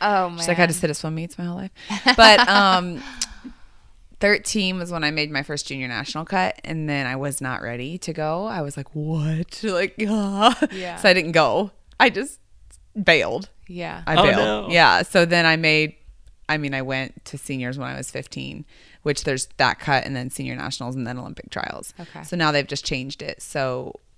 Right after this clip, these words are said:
Speaker 2: um, I was young.
Speaker 3: What was the mindset for you to, like,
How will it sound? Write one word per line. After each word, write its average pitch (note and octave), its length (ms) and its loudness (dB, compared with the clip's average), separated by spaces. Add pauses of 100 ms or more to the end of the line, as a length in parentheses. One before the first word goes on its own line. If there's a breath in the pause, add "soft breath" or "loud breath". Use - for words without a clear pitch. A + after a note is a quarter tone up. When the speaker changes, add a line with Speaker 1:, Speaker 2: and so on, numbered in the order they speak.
Speaker 2:
um, - 480 -12 (500)
I D#3+ 80 -2
was G#3 200 -4
young. C3+ 400 -6 (300)
Speaker 3:
What C#3+ 140 8
was F3 180 8
the A#2+ 80 6
mindset A#2+ 600 4
for A#2+ 140 2
you A2+ 280 2
to, G#2 480 0
like, G2+ 200 -2